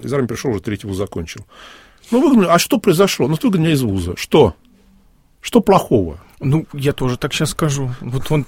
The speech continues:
Speaker 2: такой жизненный опыт получил просто. Он пережил на своей шкуре столько всего,
Speaker 1: Да.
Speaker 2: что позволило ему потом и в армии
Speaker 1: Да,
Speaker 2: послужить,
Speaker 1: да.
Speaker 2: и потом третий вуз закончить. У каждого свой путь.
Speaker 1: Но, Сань, но тем не менее, вот что я, я немножко другое говорю. Что вот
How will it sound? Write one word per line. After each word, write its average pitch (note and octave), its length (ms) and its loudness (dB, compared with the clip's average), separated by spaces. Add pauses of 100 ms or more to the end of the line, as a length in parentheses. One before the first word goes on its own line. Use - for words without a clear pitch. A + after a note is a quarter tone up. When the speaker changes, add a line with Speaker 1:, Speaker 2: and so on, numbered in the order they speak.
Speaker 2:
такой F#3 300 2
жизненный D3+ 440 2
опыт C#3 300 0
получил C3+ 560 0
просто. - 480 -6
Он C3 220 0
пережил D3 600 2
на C#3+ 80 -2
своей C3 280 -2
шкуре C3 540 -4
столько - 340 -6
всего, B2 480 -4 (400)
Speaker 1:
Да. B2 260 0
Speaker 2:
что - 200 -8
позволило C3+ 500 -2
ему C3 200 0
потом A#2+ 300 -6
и - 40 -4
в A#2+ 80 -4
армии C3+ 140 2
Speaker 1:
Да, F#3+ 160 6
Speaker 2:
послужить, D#3+ 420 0
Speaker 1:
да. C#3 60 -6
Speaker 2:
и - 40 -12
потом C3 240 -2
третий B2 320 -4
вуз D#3+ 160 -2
закончить. C3+ 420 -4 (240)
У C3 120 -8
каждого D#3 340 0
свой A3+ 240 -4
путь. - 360 -6
Speaker 1:
Но, D3 240 0
Сань, G3 200 2
но G#3 80 0
тем C#4+ 160 0
не C4+ 80 2
менее, F3 140 6
вот F3 100 -2
что - 200 -2
я, G3 120 4
я F#3+ 160 2
немножко G3 320 0
другое E3+ 360 4
говорю. G2 140 -8
Что F4 280 -2
вот G3 200 -6